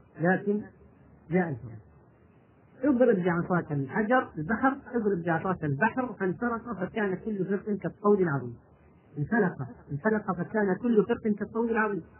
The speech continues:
فمن كان يترقب شيء أن يحدث في تلك اللحظات الشديدة؟ وأيوب لما مسه الضر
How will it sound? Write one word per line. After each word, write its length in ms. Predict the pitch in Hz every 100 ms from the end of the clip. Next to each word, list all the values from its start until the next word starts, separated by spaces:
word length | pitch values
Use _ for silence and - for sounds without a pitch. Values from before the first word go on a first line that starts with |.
| - - - - - - -
فمن 220 | 151 214
كان 420 | 214 220 190 175 - - - - 156
يترقب 720 | 147 170 170 202 - 165 139
شيء 320 | 190 185 - - 185 160
أن 60 |
يحدث 360 | 165 143 143 143 - - - - _ -
في 80 | 165
تلك 240 | 151 185 170
اللحظات 480 | 156 143 156 180 - - -
الشديدة؟ 500 | - 151 180 143 113 - - - - _ - - - _ _ _ _ - - _ - - - - - - - - - _ - - - - - -
وأيوب 560 | 170 202 202 247 269 220 - - - - - - - - - - -
لما 300 | 170 208 208
مسه 400 | 208 233 - 196
الضر 400 | 185 170 240 175